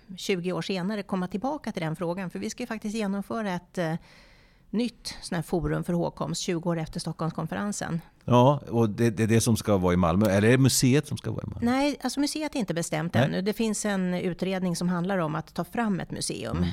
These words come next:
Speaker 1: Men, eh, och där, där är vi inte, detaljerna inte klara ännu. Vare sig var det ska ligga eller riktigt hur det ska se ut.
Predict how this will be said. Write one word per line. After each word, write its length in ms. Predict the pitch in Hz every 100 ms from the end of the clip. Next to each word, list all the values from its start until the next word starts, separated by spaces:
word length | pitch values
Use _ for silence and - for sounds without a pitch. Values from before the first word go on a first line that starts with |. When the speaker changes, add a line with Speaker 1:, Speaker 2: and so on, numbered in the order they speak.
| -
Speaker 1:
Men, 520 | 202 185 175 165 165
eh, 280 | 165 165 -
och 140 | - - - -
där, 220 | 180 202
där 160 | 180 190
är 100 | 170
vi 100 | 170
inte, 300 | 170 170 165
detaljerna 380 | 165 170 165 160
inte 160 | 156
klara 300 | - 170 170
ännu. 320 | 175 143 156 160
Vare 260 | 160 165 160
sig 140 | 170
var 120 | 165
det 60 | 156
ska 140 | -
ligga 300 | 170 160 165
eller 160 | 165 165 156 151 170 165
riktigt 320 | 165 - 151
hur 40 | 160
det 60 | 151
ska 180 | -
se 160 | 151 -
ut. 220 | 165 -